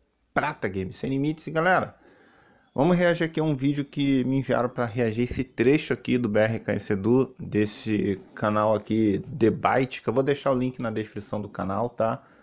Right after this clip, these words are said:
Não é pra vocês atacarem o pessoal de lá, se vocês quiserem comentar, comente com algum respeito lá. E me pediram também pra reagir ao vídeo do Diguinho,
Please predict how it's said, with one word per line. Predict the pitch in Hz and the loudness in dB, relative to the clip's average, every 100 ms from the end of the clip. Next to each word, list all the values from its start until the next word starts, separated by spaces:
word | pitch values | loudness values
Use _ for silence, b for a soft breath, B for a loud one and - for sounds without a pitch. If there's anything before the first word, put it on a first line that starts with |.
| b | b
Não | - | -6
é | 302 | -2
pra | 226 | -2
vocês | 147 - 127 | -4 -4 -4
atacarem | 123 - - 120 117 | -4 -6 -2 0 0
o | |
pessoal | - - 104 101 | -2 -4 -2 0
de | |
lá, | 95 98 120 135 | 2 2 2 -2
se | - | -10
vocês | 123 95 | -14 -8
quiserem | 92 95 95 | -2 -2 -2
comentar, | 104 107 107 135 | -4 -4 -4 -6
comente | 143 135 135 | -6 -6 -8
com | - | -6
algum | 127 123 | -4 -4
respeito | 127 - - 107 110 113 | -8 -10 -6 -4 -4 -2
lá. | 85 - B B B B B B B | -2 -4 B B B B B B B
E | 175 | 2
me | 196 | 4
pediram | 202 180 185 | 6 6 4
também | 185 175 | 4 2
pra | 180 | 2
reagir | 175 180 160 131 120 143 - - - - _ _ _ | 0 2 0 0 0 -2 -4 -18 -20 -20 _ _ _
ao | - 147 | -2 0
vídeo | 123 143 139 | 2 0 0
do | 135 143 143 | -2 0 0
Diguinho, | 131 143 143 160 165 107 101 | 0 -6 -2 0 0 -2 -6